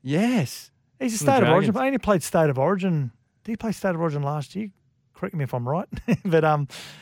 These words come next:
Speaker 2: but he, I think he played, well, he played two years ago. I remember that. He had an outstanding series. Um,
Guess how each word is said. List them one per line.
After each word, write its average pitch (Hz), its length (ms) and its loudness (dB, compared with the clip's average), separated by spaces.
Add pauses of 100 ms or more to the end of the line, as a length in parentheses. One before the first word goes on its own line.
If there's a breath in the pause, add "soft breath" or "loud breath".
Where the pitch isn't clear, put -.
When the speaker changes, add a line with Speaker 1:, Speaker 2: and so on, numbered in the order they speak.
(280 loud breath)
Speaker 2:
but 180 180 2
he, 214 300 2
I 190 80 0
think 254 160 -2
he - 40 4
played, 156 280 0
well, 147 180 -2
he 139 80 -2
played 165 300 -2
two 160 140 -2
years 147 280 -4
ago. 120 140 -6
I 135 100 0
remember 131 300 -4
that. 147 160 -2
He 139 60 -2
had 131 100 -4
an 131 80 -6
outstanding 147 580 -4
series. 135 600 -8 (540 soft breath)
Um, 135 540 -2